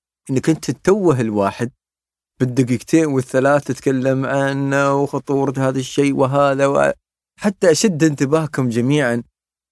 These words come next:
إلى أنكم بتقولون: "يا أخي خلاص، قل لنا شو الموضوع اللي تبغى تتكلم عنه وريحنا." وأنا لو قلت لكم إياه منذ البداية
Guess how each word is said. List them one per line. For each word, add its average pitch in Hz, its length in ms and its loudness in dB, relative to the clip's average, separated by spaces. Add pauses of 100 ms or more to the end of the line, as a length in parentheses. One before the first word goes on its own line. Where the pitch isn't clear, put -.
(180)
إلى 160 160 4
أنكم 175 300 -2
بتقولون: 151 480 2
"يا 120 280 0
أخي 113 180 -10
خلاص، 127 920 0
قل 233 280 2
لنا 208 140 2
شو 220 160 0
الموضوع 190 480 2
اللي 160 160 0
تبغى 139 220 -2
تتكلم 151 460 -2
عنه 160 420 0
وريحنا." 131 460 0
وأنا 185 280 2
لو 208 120 4
قلت 214 260 -2
لكم 190 240 -2
إياه 175 300 2
منذ 170 340 2
البداية 120 760 0